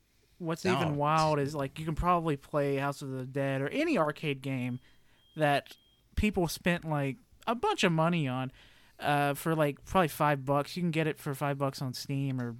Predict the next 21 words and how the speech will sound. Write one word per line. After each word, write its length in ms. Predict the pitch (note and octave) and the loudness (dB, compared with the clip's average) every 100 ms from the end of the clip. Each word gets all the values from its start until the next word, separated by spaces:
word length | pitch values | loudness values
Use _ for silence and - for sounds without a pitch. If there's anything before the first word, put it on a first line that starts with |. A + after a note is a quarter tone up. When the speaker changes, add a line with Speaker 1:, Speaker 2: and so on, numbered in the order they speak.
| - | -6
Speaker 1:
gog 320 | C#3 C#3 C#3 | 0 0 0
or 140 | B2+ B2+ | -2 -4
whatever, 520 | C3 C3 B2+ B2 B2+ - - _ - - | -2 -2 -4 -6 -8 -14 -20 _ -20 -8
and, 180 | B2+ B2+ | -4 -2
uh, 340 | B2 B2 A#2+ | -2 -2 -4
that's 220 | C3+ C3+ | -6 -4
all 140 | D3 C#3+ | -2 0
you 80 | C#3+ | -2
have 80 | |
to 80 | C#3 | -4
pay, 180 | - D#3 | -4 -2
and 60 | D3 | -2
you 60 | D3+ | -4
can 100 | C#3+ | -6
play 200 | D#3 D3+ | -4 -4
it 60 | - | -2
endlessly. 720 | E3+ D#3+ - B2+ A2 G#2 - _ | -2 -2 -4 -8 -8 -10 -14 _
No 400 | C#3+ D3+ D3 C#3+ - _ _ _ | -2 0 0 -2 -8 _ _ _
money 420 | C#3 D#3 E3+ D#3+ - | -2 0 0 -2 -4
needed, 760 | C3+ D3+ E3+ C#3 G#2 E2+ - - _ _ _ _ - - | -4 0 0 -2 -8 -12 -18 -20 _ _ _ _ -20 -8
or 280 | C#3 A#2 | -6 -6